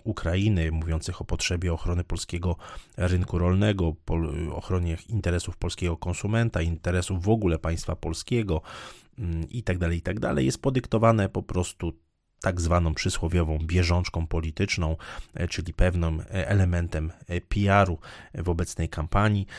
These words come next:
E, władze w Warszawie doskonale rozumieją, że nastroje, e, społeczne się zmieniły, znacznie się zmieniły, mm, od, y, czasu, y, no, można powiedzieć, lutego, marca czy kwietnia dwa tysiące dwudziestego drugiego roku. Dzisiaj wielu,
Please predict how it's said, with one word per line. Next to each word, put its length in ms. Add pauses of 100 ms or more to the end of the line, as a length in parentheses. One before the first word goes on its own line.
(300)
E, 260
władze 420
w 40
Warszawie 420
doskonale 460
rozumieją, 520
że 180
nastroje, 580 (420)
e, 100
społeczne 540
się 260
zmieniły, 760
znacznie 520
się 140
zmieniły, 580 (520)
mm, 260
od, 280
y, 320 (120)
czasu, 580
y, 260
no, 320 (180)
można 500
powiedzieć, 380
lutego, 340
marca 340
czy 140
kwietnia 460
dwa 160
tysiące 300
dwudziestego 480
drugiego 420
roku. 320 (420)
Dzisiaj 320
wielu, 320